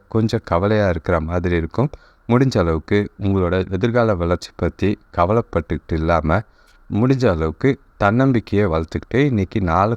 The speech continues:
கொண்டு போறது அவசியமா இருக்கு. வேலை தொழிலை பொறுத்தளவுக்கு கொஞ்சம் வேலைகளை செய்யும் போது பொறுமையா இருக்க வேண்டியது அவசியமா இருக்கும். இல்லைன்னா தவறுகள் ஏற்பட வேண்டியதா இருக்கு. முடிஞ்ச அளவுக்கு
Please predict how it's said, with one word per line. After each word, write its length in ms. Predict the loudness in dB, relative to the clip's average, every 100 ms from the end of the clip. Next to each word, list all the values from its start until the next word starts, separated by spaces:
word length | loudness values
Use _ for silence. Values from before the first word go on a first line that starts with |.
| -2
கொண்டு 280 | -2 -2 -2
போறது 400 | -4 -2 0 -2 -2 -4
அவசியமா 560 | 0 0 -2 -2 0 0
இருக்கு. 400 | -2 0 0 0 _ _ _ _
வேலை 320 | 4 4 4 2
தொழிலை 280 | 2 2 0
பொறுத்தளவுக்கு 680 | -2 -4 0 0 0 -4 -6 -8 _ _ -4
கொஞ்சம் 320 | 0 2 2
வேலைகளை 460 | 2 2 2 0 0
செய்யும் 340 | 0 0 0
போது 260 | 0 -2 -4 0
பொறுமையா 540 | 2 2 0 0 -2 -6 -18 -4
இருக்க 280 | -4 -2
வேண்டியது 400 | -2 0 0 0 0
அவசியமா 460 | -2 -2 -2 -2
இருக்கும். 340 | -2 -2 -2 -2 _ _ _ 0
இல்லைன்னா 360 | 2 4 0 0
தவறுகள் 460 | 0 0 0 0 0
ஏற்பட 380 | -2 0 0
வேண்டியதா 500 | 0 0 -2 0 0
இருக்கு. 380 | 0 -2 0 -2 -2 _ -20 -2
முடிஞ்ச 300 | 2 2 2
அளவுக்கு 420 | 2 0 0 -2